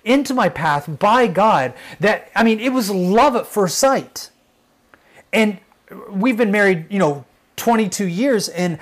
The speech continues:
and I'm still madly in love with her. I s-, today, you know, during this coronavirus, we were just saying that we've, we are so thankful to God that we get to spend every day together during this coronavirus. Today, the two of us,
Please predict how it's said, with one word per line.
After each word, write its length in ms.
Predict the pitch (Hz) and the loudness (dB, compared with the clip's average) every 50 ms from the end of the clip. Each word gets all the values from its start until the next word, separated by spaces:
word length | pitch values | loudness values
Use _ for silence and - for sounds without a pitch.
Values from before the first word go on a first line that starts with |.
| - - - - - | -14 -20 -20 -12 -4
and 180 | 202 208 208 208 - | -2 -2 -2 -2 0
I'm 140 | 208 233 233 | 0 0 2
still 580 | - - - - - 269 294 285 262 233 - | 0 -2 -6 -4 0 2 4 6 4 4 2
madly 680 | 170 160 170 185 208 220 226 233 226 220 233 226 226 226 | 0 -2 0 2 4 4 4 4 2 0 -2 0 0 0
in 100 | 220 214 | 0 0
love 260 | 208 202 226 277 254 | 2 4 4 4 4
with 160 | 233 202 165 | 2 -2 -2
her. 160 | - 147 123 123 | -2 -4 -2 -2
I 60 | 156 | -2
s-, 160 | 156 - - - - - _ | -2 -4 -8 -14 -20 -18 _
today, 540 | - 226 185 220 233 247 269 254 214 - - | -4 0 2 4 4 4 2 2 -2 -6 -10
you 180 | 180 202 214 | -8 -4 0
know, 160 | 196 185 165 156 | 0 0 0 0
during 240 | 131 190 226 240 | 2 2 2 4
this 120 | 233 208 - | 2 -2 -4
coronavirus, 560 | - - 214 247 262 240 208 170 156 151 147 | -2 0 0 0 2 2 2 2 0 0 -2
we 60 | 220 | -2
were 100 | 226 226 | -4 -2
just 180 | 180 180 - - | -4 -4 0 0
saying 240 | 226 247 262 208 160 | 0 0 0 -2 -2
that 140 | 131 113 - - - - - | -4 -8 -10 -18 -20 -12 -4
we've, 340 | 165 196 240 269 226 180 - _ _ _ - _ _ - - _ | 0 2 2 2 0 -4 -12 _ _ _ -20 _ _ -20 -14 _
we 420 | 160 160 156 185 247 277 269 254 - | -4 -2 0 2 4 4 2 2 0
are 220 | - 180 185 190 | -2 0 0 0
so 600 | 185 - - - 226 220 226 226 233 226 214 - - _ _ _ _ _ _ _ _ _ | -2 -6 -4 0 2 4 4 4 4 2 0 -4 -12 _ _ _ _ _ _ _ _ _
thankful 480 | - 247 262 277 277 - - 180 151 | 2 4 4 4 2 0 -2 -2 -2
to 160 | - - 175 | -2 -4 -4
God 400 | 156 - - - 226 190 160 123 - - - - _ | 0 2 4 4 4 4 2 0 -2 -12 -20 -8 _
that 200 | 175 185 175 175 | -2 -2 0 2
we 160 | 180 240 254 | 0 0 2
get 120 | 208 262 | 2 2
to 80 | 233 214 | 0 0
spend 480 | - - - - - 220 226 220 190 - - - | -2 -4 -6 0 2 2 2 2 0 -4 0 0
every 380 | 190 214 185 185 220 226 202 | 0 0 0 -2 -2 -2 -2
day 300 | 170 151 202 214 254 269 | 0 0 2 2 2 0
together 600 | 233 - 202 151 156 143 127 131 127 127 139 - - | -2 -4 -4 0 0 2 2 2 0 -2 -4 -8 -4
during 180 | 120 170 190 190 | 0 2 2 2
this 140 | 190 180 - | 2 -2 -2
coronavirus. 420 | - 240 247 214 185 135 131 - | 0 0 2 2 0 0 0 -2
Today, 300 | - 185 165 196 214 233 | -4 -2 2 4 4 4
the 100 | 226 196 | 2 0
two 160 | - - 226 | -2 2 2
of 100 | 226 202 | 2 2
us, 180 | 214 196 - - | 2 0 -2 -4